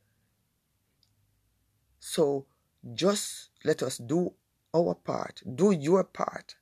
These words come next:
I am doing mine. Let us do our part, and the rest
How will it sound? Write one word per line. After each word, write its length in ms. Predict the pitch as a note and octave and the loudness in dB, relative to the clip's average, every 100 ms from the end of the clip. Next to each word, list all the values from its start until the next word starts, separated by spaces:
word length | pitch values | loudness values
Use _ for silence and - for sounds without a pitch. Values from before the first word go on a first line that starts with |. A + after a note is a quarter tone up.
| - | 2
I 40 | |
am 200 | D3+ D#3+ | 2 2
doing 300 | D3 D#3+ D#3+ | -2 -6 -4
mine. 320 | D#3 - - - - - - - | -2 -2 -6 -16 -16 -12 -10 -8
Let 260 | - F3+ - | 0 2 2
us 140 | - | -2
do 280 | D#3 E3 E3 - | -2 -2 -2 -4
our 240 | D3 D3+ C#3+ | -4 -4 -6
part, 480 | - C#3+ A#2 A2 - - | -10 -10 -8 -10 -10 -4
and 240 | A#2+ A#2+ | -2 -2
the 120 | A#2 | -4
rest 500 | A2+ A2 C#3+ F3+ - | -4 0 0 0 -8